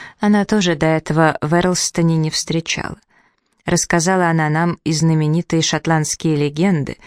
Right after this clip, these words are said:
о своем земляке. Согласно преданию, Томас встретил прекрасную королеву феи эльфов еще юношей. Она пленила его своей красотой, и он не побоялся поцеловать ее в уста,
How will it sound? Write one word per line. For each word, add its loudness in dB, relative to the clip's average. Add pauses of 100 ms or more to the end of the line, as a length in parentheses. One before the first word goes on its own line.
(140)
о -6
своем -2
земляке. -6 (920)
Согласно 0
преданию, -2 (340)
Томас 2
встретил 0
прекрасную -2
королеву 0
феи -2
эльфов -6 (240)
еще -2
юношей. -4 (600)
Она 2
пленила 2
его 0
своей -2
красотой, -4 (400)
и -2
он 2
не 2
побоялся 0
поцеловать -2
ее -2
в -6
уста, -2